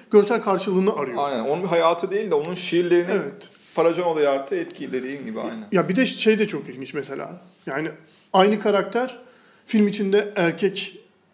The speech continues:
Speaker 1: ya aynı oyuncudan bahsediyorum. Bir
Speaker 2: Hı hı.
Speaker 1: erkeği canlandırıyor, bir kadını canlandırıyor.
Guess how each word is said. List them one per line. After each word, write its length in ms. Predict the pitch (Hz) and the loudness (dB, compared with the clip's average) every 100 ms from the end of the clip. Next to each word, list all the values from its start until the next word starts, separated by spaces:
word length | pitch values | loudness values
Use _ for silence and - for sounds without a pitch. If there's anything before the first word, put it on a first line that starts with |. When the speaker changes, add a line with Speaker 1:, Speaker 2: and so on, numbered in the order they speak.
| - | -12
Speaker 1:
ya 120 | 143 - | -10 -4
aynı 180 | 170 175 | 0 2
oyuncudan 340 | 160 156 156 | 0 -2 -4
bahsediyorum. 320 | 151 143 143 147 | -4 -4 -4 -2
Bir 60 | |
Speaker 2:
Hı 40 | 165 | 0
hı. 40 | |
Speaker 1:
erkeği 240 | 156 180 | 2 0
canlandırıyor, 640 | 170 185 185 185 180 185 185 - - - - | 2 0 0 0 0 0 0 -8 -20 -10 0
bir 320 | 165 160 - | 2 0 -4
kadını 280 | 156 151 175 | -8 -2 0
canlandırıyor. 680 | 190 190 190 185 185 190 | 2 0 0 0 2 2